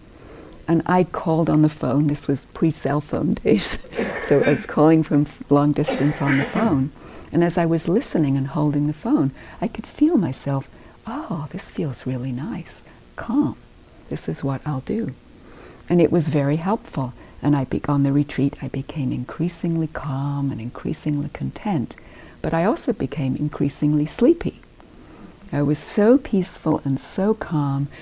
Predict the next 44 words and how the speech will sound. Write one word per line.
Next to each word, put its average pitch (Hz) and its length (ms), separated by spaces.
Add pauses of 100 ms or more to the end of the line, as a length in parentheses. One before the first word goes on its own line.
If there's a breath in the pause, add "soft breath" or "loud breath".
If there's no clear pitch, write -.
(200 loud breath)
and 151 100
it - 100
felt - 280
so 220 320
nice 165 600
and 147 160
cozy 175 640 (400 loud breath)
that - 200
pretty 185 260
soon 147 480 (260 loud breath)
it 147 180
was, 147 240 (180)
mm, 139 720 (200)
and 143 120
I 139 60
was 127 160
gone. 156 380 (720 loud breath)
And 165 180
every 226 440
single 175 400
sit, - 360
I 139 120
was 139 180
falling 139 380
asleep, - 500 (300 loud breath)
even 170 240
when 151 120
I 139 120
wasn't 127 400
tired. 139 420 (420 loud breath)
So 175 200
I 170 100
remembered 175 600
the 156 80
factors - 500
of 151 80
awakening 147 640
that 117 140
some 139 240
of 135 160
you 131 120
are 120 60
familiar 143 600
with, 120 280